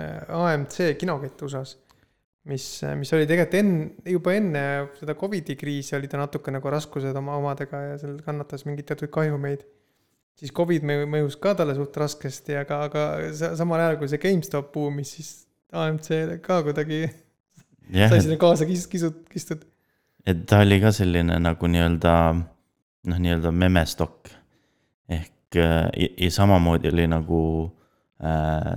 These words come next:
Speaker 2: Dogecoin oli selline, noh, nii-öelda me-, memecoin, on ju. Et, äh, A M C nüüd nagu tuli sellise uudisega välja, et nad hakkavad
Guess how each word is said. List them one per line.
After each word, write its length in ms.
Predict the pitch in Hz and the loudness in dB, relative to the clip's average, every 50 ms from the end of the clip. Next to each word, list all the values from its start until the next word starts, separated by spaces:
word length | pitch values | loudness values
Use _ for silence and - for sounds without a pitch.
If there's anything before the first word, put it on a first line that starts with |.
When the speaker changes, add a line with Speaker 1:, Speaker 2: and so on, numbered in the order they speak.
| - | -4
Speaker 2:
Dogecoin 640 | - - 107 110 - 98 80 78 78 78 76 78 76 | 0 2 2 2 4 2 2 2 2 0 0 2 2
oli 220 | 78 78 76 76 76 | 2 0 0 -2 -2
selline, 460 | - - 78 76 78 76 80 78 78 76 76 78 76 80 82 | -2 -2 -2 -2 -2 -4 -4 -4 -4 -2 -2 -2 -2 -4 -4
noh, 160 | 80 80 - - | -6 -6 -8 -6
nii-öelda 360 | 85 80 78 78 76 76 78 | -6 -4 -2 -4 -4 -4 -4
me-, 200 | 78 80 87 90 - - | -2 0 0 0 -2 -4
memecoin, 840 | - 90 90 87 87 85 82 80 - - 92 92 92 90 85 80 78 | -2 0 2 2 4 2 2 0 0 0 2 2 4 4 2 2 0
on 240 | 76 73 76 78 76 | 0 -2 -2 -2 -2
ju. 120 | 80 80 85 - _ _ _ _ _ _ _ _ _ _ _ _ - | -2 -4 -4 -8 _ _ _ _ _ _ _ _ _ _ _ _ -2
Et, 440 | 87 85 82 82 - _ _ - 82 | 0 0 0 -2 -4 _ _ -2 0
äh, 400 | 82 80 80 80 80 80 - - - - - - - _ _ | 2 4 4 4 2 2 0 -2 -6 -10 -16 -20 -20 _ _
A 200 | _ - 92 92 | _ 0 2 4
M 140 | 92 87 87 | 4 4 4
C 220 | 82 - - 95 92 | 2 0 2 2 4
nüüd 240 | 87 85 82 80 78 | 4 4 2 0 0
nagu 460 | 82 82 78 78 - 82 80 80 80 80 | -2 -2 -2 -2 -2 0 0 0 0 -2
tuli 320 | - - 82 78 78 80 | -2 -2 0 0 0 0
sellise 380 | 80 - 92 90 87 80 76 82 | 2 2 2 2 2 2 0 0
uudisega 500 | 80 82 85 80 78 78 82 76 80 78 | 0 0 0 -2 -2 -4 -4 -2 0 2
välja, 380 | 80 82 82 80 78 78 78 | 2 2 2 2 2 0 0
et 80 | - - | -2 -6
nad 160 | 85 78 - | -8 -6 -6
hakkavad 320 | 78 - - 78 76 - | -8 -4 -4 -4 -4 -4